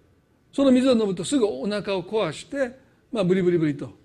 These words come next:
お-、ね、下痢になってしまうというですね。まあ、もう手のかかるんですよ、羊は。私、羊飼い、羊飼いだったらね、もう適当に行って飲んでこいって送り出しますけどね。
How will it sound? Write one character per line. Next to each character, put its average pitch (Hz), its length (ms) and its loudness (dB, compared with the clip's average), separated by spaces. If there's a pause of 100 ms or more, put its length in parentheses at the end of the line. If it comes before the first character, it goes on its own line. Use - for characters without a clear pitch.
(560)
お-、 202 480 -10
ね、 226 260 -2
下 165 180 0
痢 196 80 2
に 190 80 0
な 165 100 -2
っ - 20 -12
て 147 120 -8
し - 120 -10
ま 147 120 -4
う 143 60 -8
と 143 100 -12
い 131 40 -10
う 127 40 -14
で 123 100 -20
す - 80 -20
ね。 226 100 -18 (360)
ま 269 180 0
あ、 269 40 2
も 247 80 0
う - 40 -4
手 - 260 -2
の 269 200 8
か 254 180 -2
か 269 160 4
る 269 80 4
ん 247 160 2
で 196 100 0
す 156 140 -6
よ、 165 60 -2
羊 160 320 -4
は。 131 200 -6 (880)
私、 233 280 2
羊 285 280 4
飼 240 120 2
い、 - 20 -4
羊 302 260 4
飼 262 80 8
い 220 40 8
だ 196 80 4
っ 165 100 -4
た 160 80 -6
ら 139 100 -4
ね、 226 360 -2 (360)
も 220 100 -4
う 196 120 -6
適 330 240 0
当 269 160 6
に 277 60 8
行 240 120 2
っ 208 60 6
て 190 40 2
飲 196 80 -2
ん - 20 -2
で 214 100 0
こ 302 140 2
い - 20 2
っ - 40 -2
て 139 200 -4 (840)
送 247 220 4
り 277 80 8
出 262 80 8
し 359 100 0
ま 262 80 2
す - 120 -6
け - 100 -4
ど 143 100 -6
ね。 175 200 -6